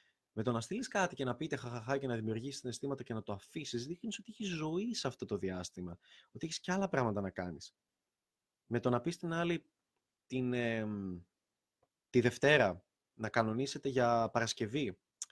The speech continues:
και από Δευτέρα ως Παρασκευή να της στείλεις ένα μήνυμα την Τρίτη, ένα μήνυμα την Τετάρτη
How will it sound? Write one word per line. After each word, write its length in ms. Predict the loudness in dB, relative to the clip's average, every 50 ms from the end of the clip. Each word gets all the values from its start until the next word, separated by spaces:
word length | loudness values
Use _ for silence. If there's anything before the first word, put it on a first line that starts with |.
| _ _ _ _ _ _ _
και 100 | -2 -2
από 160 | -2 0 0
Δευτέρα 360 | -2 -2 -4 -2 -2 -2 -2
ως 120 | -2 -4 -4
Παρασκευή 560 | -2 -2 -2 -2 -2 -4 -4 -2 -2 -2 -2
να 100 | -2 -4
της 100 | -6 -8
στείλεις 460 | -8 -6 -4 -4 -2 -4 -6 -10 _ _ _ _ _ _
ένα 320 | 2 2 2 4 4 2
μήνυμα 340 | 4 4 4 4 4 2 2
την 160 | 0 -2 -2
Τρίτη, 280 | -4 -6 -8 -8 -10 -12 _ 2
ένα 260 | 2 4 4 4 2
μήνυμα 340 | 2 2 4 4 2 2 0
την 80 | -2
Τετάρτη 560 | -4 -4 -4 -4 -6 -6 -6 -10 _ -20 _